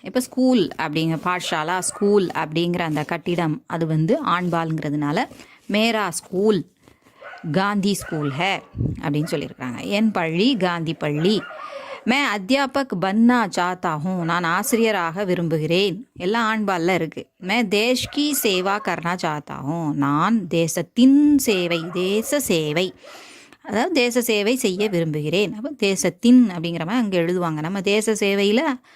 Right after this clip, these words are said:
நமக்கு உள்ள மறைஞ்சு வரும். தேஷ் கி சேவா, ஏன் கி அப்படிங்கிறது வந்திருக்குன்னா, சேவா அப்படிங்கிறது பெண்பால்ங்கிறனால தேசத்தின் சேவை அப்படிங்கிறதுக்கு கீங்கிறது வந்திருக்கு. இதே ஆண்பால் வார்த்தை அங்க இருந்ததுன்னா கா வந்திருக்கும்.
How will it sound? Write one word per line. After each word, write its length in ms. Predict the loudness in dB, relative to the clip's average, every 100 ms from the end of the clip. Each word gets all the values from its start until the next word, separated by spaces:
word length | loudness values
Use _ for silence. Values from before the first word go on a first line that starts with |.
| -20 -4
நமக்கு 360 | -2 0 0
உள்ள 240 | 2 2 2
மறைஞ்சு 400 | 0 0 0 0
வரும். 280 | -2 -4 -10 _ -20 -20 -20 -18 -20 -20 -20 -20 _ _
தேஷ் 420 | 2 2 0 -2 -2
கி 360 | 2 2 2 0
சேவா, 460 | 0 0 -2 -2 -2
ஏன் 300 | 2 2 2
கி 400 | 2 2 2 0
அப்படிங்கிறது 440 | -4 -2 -2 -2
வந்திருக்குன்னா, 440 | 0 -2 -4 -2 -2 0
சேவா 560 | 0 0 0 -2 -2 -4
அப்படிங்கிறது 460 | -6 -4 -4 -4 -6 -4
பெண்பால்ங்கிறனால 840 | -4 0 -2 -2 -2 -2 0 2
தேசத்தின் 720 | 2 2 0 -2 2 6 6
சேவை 600 | 4 0 -4 -4 -4 -6 -4
அப்படிங்கிறதுக்கு 580 | -4 -4 -6 -8 -14 -4
கீங்கிறது 440 | -2 0 0 0 -2
வந்திருக்கு. 360 | -4 -6 -10 -14 -10 -4
இதே 180 | 0
ஆண்பால் 480 | 2 2 2 0 0
வார்த்தை 340 | 0 -2 -4 -4
அங்க 160 | -2
இருந்ததுன்னா 400 | -4 -4 -4 -6 -6
கா 240 | -2 -2 0
வந்திருக்கும். 440 | -2 -4 -6